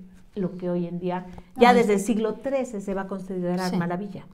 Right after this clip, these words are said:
Speaker 1: desde el siglo
Speaker 2: No, es
Speaker 1: trece.
Speaker 2: precioso. Y cuando viene, según la época del año y, y la posición de la luna para las mareas,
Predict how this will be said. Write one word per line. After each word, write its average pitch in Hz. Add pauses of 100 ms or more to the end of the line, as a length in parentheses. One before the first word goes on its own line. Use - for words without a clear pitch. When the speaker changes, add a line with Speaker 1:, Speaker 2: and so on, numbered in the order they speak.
(140)
Speaker 1:
desde 202
el 196
siglo 208
Speaker 2:
No, 320
es -
Speaker 1:
trece. 269
Speaker 2:
precioso. 269
Y 269
cuando 277
viene, 262
según 214
la 240
época 240
del 247
año 254
y, 220
y 202
la 190
posición 220
de 226
la 233
luna 233
para 190
las 202
mareas, 247